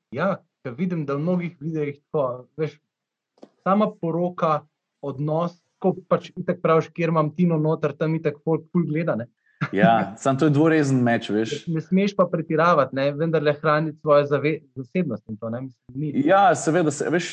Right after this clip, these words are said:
Speaker 2: saj mogoče včasih nje ali pa otroka, jaz, jaz to zelo
Speaker 1: Aha.
Speaker 2: organsko delam, ne.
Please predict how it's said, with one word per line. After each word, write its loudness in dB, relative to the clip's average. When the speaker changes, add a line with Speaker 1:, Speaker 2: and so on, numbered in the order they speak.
Speaker 2:
saj 0
mogoče 2
včasih 0
nje 0
ali 4
pa 0
otroka, 2
jaz, 0
jaz 0
to 0
zelo 2
Speaker 1:
Aha. 4
Speaker 2:
organsko 2
delam, 0
ne. -4